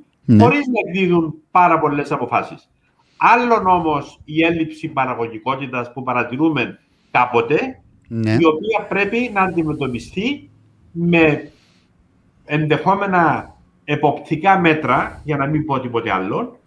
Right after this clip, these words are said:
Speaker 1: Μμμ.
Speaker 2: και πρέπει αυτά να παρακολουθούνται από το ανώτατο. Το ανώτατο έχει υποχρέωση να επιτηρεί την ομαλή διεκπαιρέωση της δικαιοσύνης. Και εκεί που δικαστές δεν συμπεριφέρονται καλά,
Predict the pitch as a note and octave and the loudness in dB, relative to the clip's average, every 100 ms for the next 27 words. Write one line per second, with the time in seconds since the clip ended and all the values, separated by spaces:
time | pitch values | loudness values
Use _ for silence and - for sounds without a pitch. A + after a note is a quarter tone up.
0 | _ - B2+ C#3 D#3+ E3+ G#3 A#3 G#3 C#3+ | _ -4 2 4 4 2 -2 0 0 0
1 | - F3+ G3+ G3+ G3+ F#3+ F3+ E3 C#3 - | 0 0 2 2 2 2 0 0 0 -4
2 | G3 G3 G3 G3 G3 E3 C3+ E3 D#3 G#2+ | -6 -4 -4 -4 0 2 4 2 2 -2
3 | F#2+ F#2+ - C#3 B2+ C#3 F3 F#3+ F3+ D#3+ | -4 -12 -4 0 2 2 0 -2 -2 -2
4 | E3 D#3+ F#3 F3+ - - - - C3 C#3 | -2 -2 -6 -8 -8 -8 -10 -6 -2 -2
5 | C#3+ F3+ A#3 A#3 - _ _ D3 D3 C#3+ | -2 -4 -4 -8 -14 _ _ -4 0 0
6 | C#3+ C3 B2 C3 F#3+ G#3 F#3 E3 C#3 B2+ | 0 -2 0 2 0 -2 -2 2 2 2
7 | D#3 G3+ F#3 F3+ E3 - C#3+ F3+ F3+ G#3+ | 2 0 -2 -2 -2 -2 0 2 0 -6
8 | G#3 G3+ A3 G#3 B3+ A#3 C3+ - - - | -8 -8 -4 -2 2 4 2 0 -12 -20
9 | - _ - D3+ D#3 G3+ F3 G3 F#3+ F#3 | -20 _ 2 2 2 -4 -2 -2 -2 0
10 | B2+ - - G3+ - - - _ _ _ | 0 -2 0 2 2 -2 -16 _ _ _
11 | _ D3 G3+ G3+ A#3+ A#3 G3+ F#3 E3 C#3+ | _ 0 0 0 0 2 2 2 0 0
12 | - A2 G#2+ E2 C#2+ | 0 0 2 0 -2